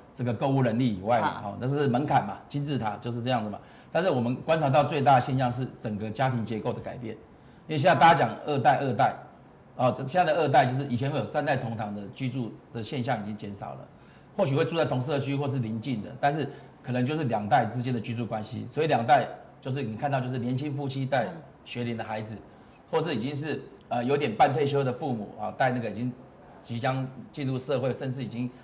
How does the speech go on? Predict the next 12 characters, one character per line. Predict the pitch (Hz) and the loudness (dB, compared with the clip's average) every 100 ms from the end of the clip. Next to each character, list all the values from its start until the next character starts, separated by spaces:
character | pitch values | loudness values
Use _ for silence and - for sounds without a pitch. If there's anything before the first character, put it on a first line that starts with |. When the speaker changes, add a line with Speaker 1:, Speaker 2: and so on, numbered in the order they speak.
| - | -10
Speaker 1:
还 | 123 131 | -4 -2
未 | 147 | 0
婚 | 131 135 131 | -2 -2 -2
的 | 104 | -4
这 | 120 | -6
个 | 117 | -8
子 | - 110 | -6 -6
女， | 120 104 - - - - | -6 -6 -16 -20 -20 -6
所 | 165 | 0
以 | 165 | 2
二 | 160 | 4
代， | 131 123 | 6 4